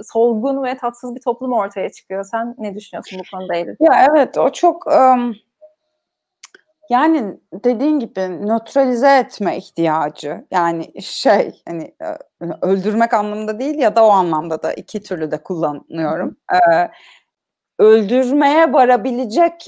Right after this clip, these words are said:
Speaker 2: ölçüde bir nötralize etme ihtiyacı kadını. Ve, e, bütün bir toplumun kadına şekil vererek, e, biçimlendirme şeyi. Bu, yani, çok korkunç bir şey ve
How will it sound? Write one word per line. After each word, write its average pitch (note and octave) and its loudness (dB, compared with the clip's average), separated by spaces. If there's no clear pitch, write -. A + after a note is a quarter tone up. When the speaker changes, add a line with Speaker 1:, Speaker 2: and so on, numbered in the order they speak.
Speaker 2:
ölçüde G3 -2
bir G3 -4
nötralize F3 -4
etme B2 -6
ihtiyacı E3 -6
kadını. D#3+ -8
Ve, B3 4
e, F3+ 0
bütün D4 -8
bir D#4 -8
toplumun C4 -10
kadına A#3+ -2
şekil A#3+ -8
vererek, G#3+ 4
e, F#3 0
biçimlendirme F#3+ -2
şeyi. E3 -6
Bu, G#3+ -10
yani, F#3 -4
çok - -6
korkunç A3 0
bir G3 -16
şey C4 -8
ve A3 0